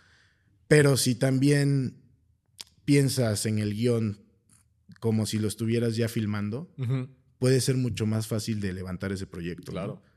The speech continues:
Speaker 1: O tener ciertas posibilidades más factibles de que se pueda levantar, ¿no?
Speaker 2: Ok.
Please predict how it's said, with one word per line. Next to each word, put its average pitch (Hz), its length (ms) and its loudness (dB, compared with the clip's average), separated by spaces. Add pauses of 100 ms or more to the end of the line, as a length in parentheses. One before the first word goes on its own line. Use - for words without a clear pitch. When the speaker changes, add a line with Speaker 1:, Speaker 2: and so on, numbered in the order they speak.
(140)
Speaker 1:
O 101 160 -6
tener 110 560 -2 (160)
ciertas 120 320 -2
posibilidades 98 540 -6
más 104 520 -8 (320)
factibles 147 580 2
de 104 120 -4
que 101 100 -8
se 104 160 -8
pueda 107 260 -4
levantar, 92 500 -10
¿no? 95 220 -12 (320)
Speaker 2:
Ok. 98 160 -14